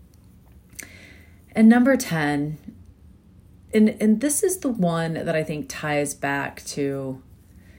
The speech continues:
you know, really your day. If you wouldn't take a ten million dollars for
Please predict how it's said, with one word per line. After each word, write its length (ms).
you 100
know, 160
really 440
your 220
day. 760
If 120
you 140
wouldn't 260
take 240
a 140
ten 380
million 320
dollars 800
for 800